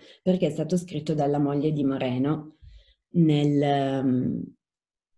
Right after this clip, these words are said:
nel duemilauno. Moreno è il padre, l'inventore dello psicodramma. Ho scelto di leggere questo brano e, e chiedo a chi sta seguendo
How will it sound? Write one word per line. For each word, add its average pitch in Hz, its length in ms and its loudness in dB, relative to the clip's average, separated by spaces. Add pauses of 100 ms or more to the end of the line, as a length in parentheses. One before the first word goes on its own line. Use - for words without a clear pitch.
(340)
nel 165 280 6
duemilauno. 151 640 4
Moreno 147 680 2
è 139 520 -4
il 151 260 -2
padre, 143 640 -4
l'inventore 147 760 0
dello 123 240 -4
psicodramma. - 720 -12 (3250)
Ho - 20 4
scelto 247 320 2
di 208 120 2
leggere 220 340 4
questo 190 240 0
brano 240 800 2
e, 170 340 4
e 180 140 4
chiedo 170 640 4
a 160 160 -4
chi 185 140 0
sta 175 200 -4
seguendo 143 1000 0